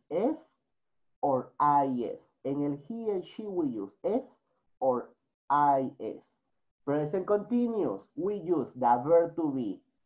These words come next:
are, is, o am, and I N G. I N G,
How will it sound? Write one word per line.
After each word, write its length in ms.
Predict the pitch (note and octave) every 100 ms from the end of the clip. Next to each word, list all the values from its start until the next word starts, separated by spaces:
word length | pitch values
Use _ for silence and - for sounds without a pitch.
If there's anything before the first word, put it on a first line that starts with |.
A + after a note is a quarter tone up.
| -
are, 420 | B2+ D#3 A3 A#3+ - _ _ _ _ _
is, 460 | - G#3 C4+ - _ _ _ _ -
o 240 | C#3 C3
am, 420 | B2+ D3 G#3 G#3 -
and 360 | D3 D#3+ G3+ A3+ _ _ _ _ -
I 300 | B2 A#2+ A#2+ A#2+
N 280 | D3 D3 C#3+
G. 300 | F#3 G#3 A2 _ _ _ _ _ _ _ -
I 220 | A2+ G2+
N 380 | G#2 A2+ A#2 B2
G, 320 | D3 G#3 G#3+